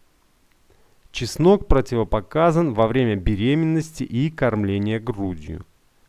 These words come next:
в частности из-за вреда, который он может нанести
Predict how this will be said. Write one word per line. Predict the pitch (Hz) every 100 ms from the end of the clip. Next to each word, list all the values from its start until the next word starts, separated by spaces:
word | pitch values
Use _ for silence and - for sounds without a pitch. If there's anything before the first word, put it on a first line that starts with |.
| -
в |
частности | - 175 - 175 - 135
из-за | 123 107 101
вреда, | 101 98 90 127 170
который | 139 113 123 113
он | 104 104 98
может | 95 90 78
нанести | 90 90 98 - 147 156